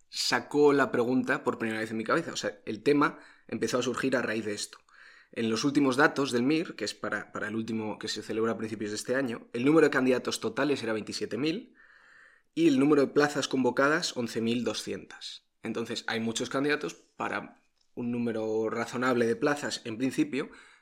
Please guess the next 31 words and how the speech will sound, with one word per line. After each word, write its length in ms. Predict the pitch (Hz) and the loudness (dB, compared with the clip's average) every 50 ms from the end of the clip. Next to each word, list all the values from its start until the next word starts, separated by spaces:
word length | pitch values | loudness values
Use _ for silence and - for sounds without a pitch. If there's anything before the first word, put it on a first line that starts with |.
| _ _ | _ _
O 60 | - | -10
sea, 100 | - 123 | -8 -6
aquí 160 | 113 - 139 139 | -4 -2 -2 0
estoy 180 | 135 - 147 | 0 0 0
contando, 460 | 131 135 127 120 131 135 139 147 143 | 0 0 0 0 0 2 2 0 0
pues, 120 | - 113 110 | -2 -4 -6
medicina, 560 | 104 95 87 - - 127 123 120 120 123 120 | -6 -6 -6 -4 -2 -2 0 0 0 0 0
enfermería, 540 | 117 117 - 113 113 110 110 117 120 117 113 | -2 -4 -4 -6 -6 -4 -2 -2 -2 -2 -4
farmacia. 600 | - 117 113 117 117 120 - - 113 117 - - _ - - - _ _ _ | -4 -6 -4 -4 -4 -4 -4 -4 -6 -6 -6 -10 _ -20 -20 -20 _ _ _
Y 120 | - 139 | -4 -2
lo 120 | 131 135 123 | 0 0 0
que 80 | 131 | 0
pasa 220 | 120 - 147 - 165 | 0 -2 -2 -2 -2
es 80 | - | -2
que 100 | - 147 | -2 -2
no 220 | 127 127 143 147 143 | 0 2 0 0 0
todas 360 | 143 147 143 139 139 139 123 | 0 0 2 2 2 0 -2
las 200 | 135 135 131 - | -2 -4 -4 -4
plazas 440 | - - 139 135 131 - 127 120 110 | -2 -2 -2 -2 -2 -2 -4 -4 -4
de 120 | 123 123 | -4 -2
medicina 420 | 127 131 135 127 - 151 147 151 165 | -2 -2 -2 -2 -4 -4 -6 -6 -6
se 100 | - 117 | -6 -6
acabaron 320 | - - 113 113 113 110 | -4 -2 -2 -2 -2 -4
cubriendo, 440 | 107 107 101 92 101 95 98 107 - | -6 -6 -8 -6 -8 -8 -8 -8 -10
por 100 | - - | -10 -12
ejemplo. 340 | 98 - 107 101 - 120 117 | -12 -12 -12 -10 -10 -10 -6
Hay 80 | - 110 | -6 -4
una 120 | 104 107 | -4 -4
nota 200 | 104 - - - | -6 -8 -8 -8
de 80 | 110 113 | -8 -6
corte 440 | - 143 - - - 175 226 - | -6 -6 -8 -8 -8 -10 -10 -12